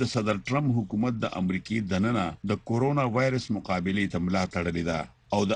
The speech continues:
امریکې نه بهر افغانستان کې د امن قایمولو د یو تاریخي عمل د کامیابولو پوخ نیت کړی دی. د امریکې په مرسته کابل کې د قایم حکومت او د طالبانو ترمنځ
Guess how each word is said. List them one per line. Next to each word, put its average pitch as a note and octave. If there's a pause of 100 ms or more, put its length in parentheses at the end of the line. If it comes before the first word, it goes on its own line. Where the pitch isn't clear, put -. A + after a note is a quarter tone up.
(100)
امریکې G2+
نه B2
بهر A#2+ (220)
افغانستان G2
کې A2+
د - (140)
امن C3+ (160)
قایمولو G#2 (300)
د G2+
یو G#2 (140)
تاریخي G2+ (200)
عمل G#2+ (300)
د -
کامیابولو F#2+ (140)
پوخ G#2+ (120)
نیت F2
کړی G2 (100)
دی. F2 (360)
د A#2+ (100)
امریکې C#3
په C#3+
مرسته C#3 (120)
کابل A2+ (120)
کې C3
د A2+
قایم A#2
حکومت G2+ (100)
او G2+
د F2+
طالبانو F#2+
ترمنځ A2